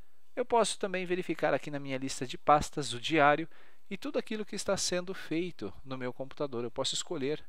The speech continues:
aquilo que eu quero que ele monitore para mim. É quase um dedo duro. Perceba então que o Outlook é uma ferramenta bem completa e essa ferramenta é extremamente produtiva.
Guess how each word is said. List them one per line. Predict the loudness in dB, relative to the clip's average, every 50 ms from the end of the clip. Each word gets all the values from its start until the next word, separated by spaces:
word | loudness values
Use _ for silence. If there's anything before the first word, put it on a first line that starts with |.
| -4 -2
aquilo | -2 0 0 -2 -4 -2
que | -2 -4
eu | -2
quero | 0 0 0 0
que | -2
ele | -6 -6
monitore | -8 -8 -8 -4 -2 0 0 0
para | 0 -2 -2 -2 -2
mim. | -4 -8 -10 -10 -10 -10 -10 -10 -10 -8 -6
É | -4 0
quase | 2 2 2 2 0
um | -2
dedo | -2 -2 -2 -2 -4
duro. | -6 -8 -8 -8 -10 -10 -10 -10 -10 -10 -10 -10 -10 -10 -10 -10 -10 -10 -10 -10 -10 -10 -10 -10 -10 -10 0 4
Perceba | 4 4 4 2 0 0
então | -2 -2 -2 -4
que | -2 -2
o | -2 -2
Outlook | -2 -2 -2 -4 -6 -6 -6
é |
uma | -8 -8
ferramenta | -6 -4 -4 -2 -4 -4 -4 -6 -6
bem | -6 -6 -8 -6
completa | -6 -6 -6 -6 -4 2 4 4 4 2 0 -6 -8 -8 -8 -10 -10 -10 -10 -10 -4 0
e | 2 2
essa | 2 2 2 0
ferramenta | -2 -2 -4 -4 -4 -4 -4 -6 -4 -4 -4 -4 -4 -6 -4
é | 0 0 0 0 -2 -4
extremamente | -6 -6 -6 -4 -4 -4 -4 -4 -4 -6 -4 -4 -4 -6 -4
produtiva. | -4 -4 -4 -4 -4 -4 -4 -4 -4 -4 -6 -6